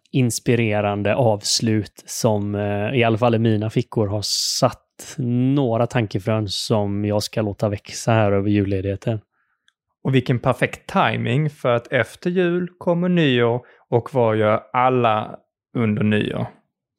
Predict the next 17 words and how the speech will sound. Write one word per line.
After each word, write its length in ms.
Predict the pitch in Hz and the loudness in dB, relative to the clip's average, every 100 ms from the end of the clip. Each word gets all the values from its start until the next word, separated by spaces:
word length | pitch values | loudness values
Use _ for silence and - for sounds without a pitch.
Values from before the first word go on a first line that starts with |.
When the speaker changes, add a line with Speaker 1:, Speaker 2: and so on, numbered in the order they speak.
| _ _ _ _ _ _ _ _ _ - - - - | _ _ _ _ _ _ _ _ _ -20 -20 -20 -12
Speaker 1:
Alltså, 300 | - - - | -6 0 0
det 100 | 160 - | 0 -2
absolut 840 | 156 - - 156 165 196 123 - | -2 0 2 2 4 2 2 0
bästa 300 | - - 113 | -2 -2 -6
man 140 | 110 | -6
kan 120 | 104 | -2
göra, 240 | 110 104 110 | 0 2 0
det 100 | 117 | 2
är 20 | |
ju 140 | 113 | 2
bara 160 | 110 110 | 4 2
hoppa 520 | 104 - _ - 117 | 0 -8 _ -2 0
rätt 440 | 127 147 - _ - | 2 0 0 _ -6
in 180 | 110 | -4
på 140 | 104 110 | -4 -4
Våga 280 | 107 104 107 | -2 -2 -2
Meras 480 | 110 98 101 - | -4 -4 -8 -8